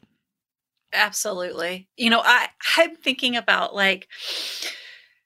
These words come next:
so, uh, I used to commute, uh, into the city, and, um, I can just remember too, like, thinking about,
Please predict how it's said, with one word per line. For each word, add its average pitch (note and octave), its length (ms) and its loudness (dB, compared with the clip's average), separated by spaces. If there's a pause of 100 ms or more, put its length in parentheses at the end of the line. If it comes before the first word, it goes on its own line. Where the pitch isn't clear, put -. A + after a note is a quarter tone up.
(180)
so, A3 460 4
uh, - 80 0
I G3 260 6
used G#3+ 320 -2
to G3 60 -6
commute, G3+ 560 -4
uh, F#3+ 360 0
into G3+ 220 -2
the G3 80 -2
city, D4 500 2
and, G3 720 4
um, F#3 760 0 (500)
I - 300 0
can A3+ 220 0
just G#3+ 220 4
remember G3+ 380 4
too, A3 280 2
like, F#3 280 2
thinking A3+ 440 2
about, F#3 320 4